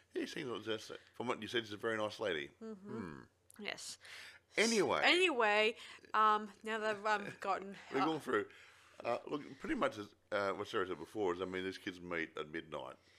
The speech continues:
Speaker 1: uh,
Speaker 2: Or
Speaker 1: weekly or fortnightly or whenever it is,
Speaker 2: Mm.
Speaker 1: and they tell a tale. Now, y-, to bring a new member in, they'll blindfold the person, bring him in there, and sit down,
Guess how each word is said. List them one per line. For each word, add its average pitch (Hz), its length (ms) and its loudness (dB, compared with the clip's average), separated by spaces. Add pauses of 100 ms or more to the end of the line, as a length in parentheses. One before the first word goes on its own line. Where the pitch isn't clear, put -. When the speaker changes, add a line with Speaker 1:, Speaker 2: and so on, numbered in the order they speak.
(100)
Speaker 1:
uh, 73 680 -4 (280)
Speaker 2:
Or 269 160 -2
Speaker 1:
weekly 98 320 2
or 92 60 6
fortnightly 82 520 0
or - 20 -4
whenever 78 320 0
it 80 60 -2
is, 69 240 -6 (180)
Speaker 2:
Mm. 180 240 -14
Speaker 1:
and 85 120 -4
they 80 80 -2
tell 78 260 -6
a - 260 -16
tale. 87 460 -4
Now, 90 300 0 (100)
y-, 98 80 -10 (100)
to - 80 -12
bring 135 400 -4
a 101 160 -2
new 98 320 -6
member 92 480 -2
in, 82 300 -6 (320)
they'll 82 240 0
blindfold 85 680 -2
the 76 60 -8
person, 73 560 -6
bring 85 160 -2
him 76 160 -8
in 73 180 -6
there, 71 320 -4 (340)
and - 80 -14
sit - 280 -6
down, 76 500 -4